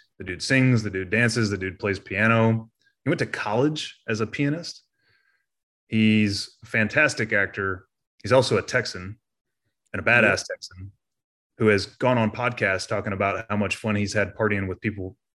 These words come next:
Speaker 1: waving Trump flags on a lake. And he's like, "They're not as bad as everybody wants to make 'em out to be,"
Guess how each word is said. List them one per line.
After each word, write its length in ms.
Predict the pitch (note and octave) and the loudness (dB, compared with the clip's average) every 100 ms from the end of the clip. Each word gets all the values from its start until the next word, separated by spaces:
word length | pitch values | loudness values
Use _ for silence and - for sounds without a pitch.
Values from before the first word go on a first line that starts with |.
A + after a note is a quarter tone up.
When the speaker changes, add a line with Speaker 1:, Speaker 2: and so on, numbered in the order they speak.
| - | -2
Speaker 1:
waving 260 | G#2 G2+ | 0 0
Trump 260 | F#2+ A2+ A2 | -2 -4 -2
flags 320 | G#2+ G2 F#2 | -2 -2 -2
on 100 | F#2+ | -6
a 80 | F2 | -4
lake. 400 | F2+ G2+ F#2+ - _ _ _ _ _ _ | -2 -2 -4 -10 _ _ _ _ _ _
And 60 | |
he's 140 | F#2 F2+ | -12 -6
like, 200 | F#2 F2+ - - | -6 -6 -12 -8
"They're 80 | G2 | -2
not 160 | G#2+ | 0
as 80 | G2 | 2
bad 200 | G#2 G#2+ | 2 2
as 80 | G2 | 2
everybody 260 | G2+ G2 F#2+ | 0 0 -2
wants 140 | G2+ | -4
to 100 | - | -4
make 180 | F#2+ G2+ | -4 -4
'em 60 | G2 | -4
out 220 | G2+ - _ _ | -6 -8 _ _
to 60 | F2 | -12
be," 320 | E2+ E2+ | -10 -10